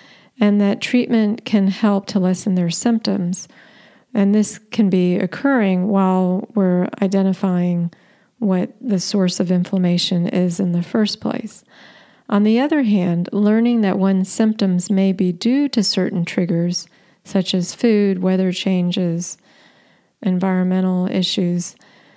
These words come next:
can lead to a level of vigilance that is problematic in itself and can be triggering to that limbic system. So this requires a balance of education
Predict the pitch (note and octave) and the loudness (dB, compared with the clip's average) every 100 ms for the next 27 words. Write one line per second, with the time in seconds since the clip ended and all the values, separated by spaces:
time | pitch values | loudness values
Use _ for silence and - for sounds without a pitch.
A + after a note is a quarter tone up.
0 | _ _ _ _ - _ - C4 C#4+ D4+ | _ _ _ _ -20 _ -2 0 2 2
1 | A3 F#3 F3+ - G3 F#3 F#3 F#3 F#3 E3+ | 2 2 0 0 2 2 2 2 0 0
2 | G3 A3 G3 F3 F3 F3+ - G3 G3 G3+ | 0 0 0 0 0 -2 -4 0 0 0
3 | F#3+ - G3+ F#3 F#3+ F3+ F3+ F#3 F3+ F#3+ | -2 -2 -2 0 2 2 2 0 0 0
4 | F3+ G3 - A#3+ A#3+ F3+ - G3 G3+ G3+ | 0 -2 -2 0 0 0 -2 0 0 0
5 | - F#3 F3+ F3+ F#3 F3+ - G#3+ F3+ E3 | 0 0 0 0 -2 -2 -2 0 0 0
6 | F3 E3+ _ _ _ - A3 F#3 F3+ - | -2 -4 _ _ _ -2 0 2 0 2
7 | G3+ G3+ F3 - - D#3+ - F#3+ G3 G3 | 2 2 0 -4 -4 -4 -6 -6 -6 -8
8 | _ _ _ _ _ _ - - G#3+ G#3 | _ _ _ _ _ _ -16 0 2 4
9 | A3 - A3 - A3 A#3+ A#3+ A3 F3 F3+ | 0 0 0 2 2 2 2 2 2 2
10 | F3+ F3+ F3+ F3 - F#3 F3+ E3+ E3 - | 2 2 2 -2 -4 -2 0 0 -4 -10
11 | _ _ _ _ _ - G#3 F3 F3+ G3 | _ _ _ _ _ -2 0 0 0 2
12 | G#3 G3 G3+ F#3+ F3+ F#3 | 2 2 0 2 2 0